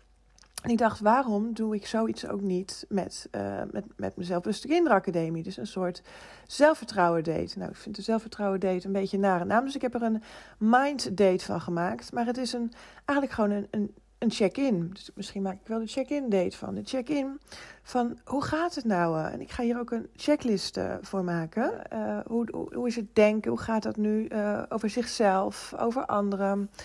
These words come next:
Eh, wat zegt hij tegen zichzelf? Hè? Dat je daar bewust van bent. Dat het niet zo sluimerend door blijft gaan. Ehm, en dat je straks weer terug bent bij af. En dat je het eigenlijk niet door hebt, omdat je zo steeds zo gesluimerd bent.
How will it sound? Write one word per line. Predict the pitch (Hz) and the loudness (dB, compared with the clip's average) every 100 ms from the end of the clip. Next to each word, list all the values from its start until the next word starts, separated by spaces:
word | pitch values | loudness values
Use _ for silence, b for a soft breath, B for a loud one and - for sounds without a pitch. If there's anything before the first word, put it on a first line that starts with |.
| B B B B | B B B B
Eh, | - 226 214 208 208 208 208 208 - | 0 4 6 6 4 4 2 -2 2
wat | 254 | 2
zegt | - 330 330 - | 4 0 0 -2
hij | 240 | 0
tegen | 202 190 180 | 2 2 0
zichzelf? | 196 - 202 190 185 190 | -8 -4 0 2 2 -2
Hè? | 233 302 | -4 -2
Dat | 254 | -4
je | 247 | 2
daar | 233 208 | 2 4
bewust | 208 262 285 - | 4 2 2 -2
van | 175 175 | -4 -2
bent. | 180 | -4
Dat | 180 214 | -4 -6
het | 214 | -4
niet | 247 233 | -4 -2
zo | 226 220 | -2 -2
sluimerend | - 247 269 262 226 214 208 202 | 2 4 6 4 0 -2 -2 4
door | 233 254 | 4 6
blijft | 202 175 - | 4 2 -2
gaan. | - 190 247 349 B B B B B B B | -4 -2 -2 -6 B B B B B B B
Ehm, | 240 226 220 214 | 0 2 2 0
en | - 262 | 0 2
dat | 247 240 | 2 2
je | 233 | -4
straks | - 208 202 226 | -2 -4 -4 2
weer | 202 190 196 | 4 4 2
terug | - 240 214 | -2 -4 -2
bent | - 190 196 | -2 -2 -2
bij | 190 - | -2 2
af. | 254 294 | 2 2
En | 240 | 0
dat | 233 | 0
je | |
het | 233 | 0
eigenlijk | - 233 233 | 2 2 0
niet | 208 269 | 2 4
door | 233 | 2
hebt, | 208 | 0
omdat | 226 226 | -2 -2
je | 214 | -2
zo | 226 | -2
steeds | 214 - 240 233 233 | -2 2 4 4 2
zo | 220 220 | 0 0
gesluimerd | 226 214 - 214 220 220 208 | -2 -6 4 6 6 2 0
bent. | 190 190 202 - - | 2 2 2 -4 -10